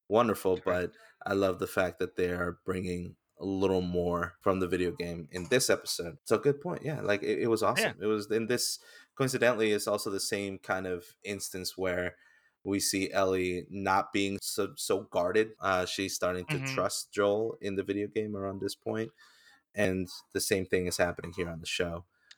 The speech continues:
Speaker 2: I do
Speaker 1: Um,
Speaker 2: have a
Speaker 1: with
Speaker 2: question,
Speaker 1: the
Speaker 2: though, because
Speaker 1: What's up?
Speaker 2: I don't remember from the video game. Did
Speaker 1: Sure.
Speaker 2: Ellie get the pistol at that time?
Speaker 1: So that is a nice little narrative change.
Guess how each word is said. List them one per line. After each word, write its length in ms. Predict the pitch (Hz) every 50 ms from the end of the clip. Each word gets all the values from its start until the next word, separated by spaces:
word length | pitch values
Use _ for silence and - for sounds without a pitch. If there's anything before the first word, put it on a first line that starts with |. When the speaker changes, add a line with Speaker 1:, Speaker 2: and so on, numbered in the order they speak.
| _ _ _ _ - - -
Speaker 2:
I 60 | 208
do 120 | 202 311
Speaker 1:
Um, 40 | 330
Speaker 2:
have 80 | 392 359
a 40 |
Speaker 1:
with 60 | 320 -
Speaker 2:
question, 480 | - 262 247 240 208 175 170 135 - 117
Speaker 1:
the 60 | 117
Speaker 2:
though, 240 | 110 107 104 104 _ _ _
because 300 | 156 147 - 185 175 165
Speaker 1:
What's 140 | - -
up? 80 | - - -
Speaker 2:
I 40 | 170
don't 340 | 160 - 214 233 226 190 - -
remember 640 | 185 185 180 190 190 180 165 151 143 143 160 185 - - _ -
from 540 | - - 160 156 156 165 170 190 202 196 -
the 80 | -
video 260 | 135 139 127 127 117 117
game. 300 | 110 113 113 117 123 131 _ - - - - - - -
Did 120 | 208 -
Speaker 1:
Sure. 60 | - -
Speaker 2:
Ellie 320 | - 226 254 294 302 - -
get 300 | - 254 277 - - _
the 100 | 220 208
pistol 720 | - - - 247 247 - - - 135 117 113 107 113 - _
at 160 | 151 170 - -
that 180 | 165 147 -
time? 400 | - - 170 151 117 104 - - _ _ _ _ -
Speaker 1:
So 120 | - 147 135
that 180 | 131 156 170
is 160 | 185 185 - 165
a 60 | 151
nice 420 | 143 139 135 135 147 147 - -
little 300 | - 147 143 143 139 139 135
narrative 420 | 135 131 127 127 123 123 117 -
change. 540 | - - 117 107 107 107 113 113 - -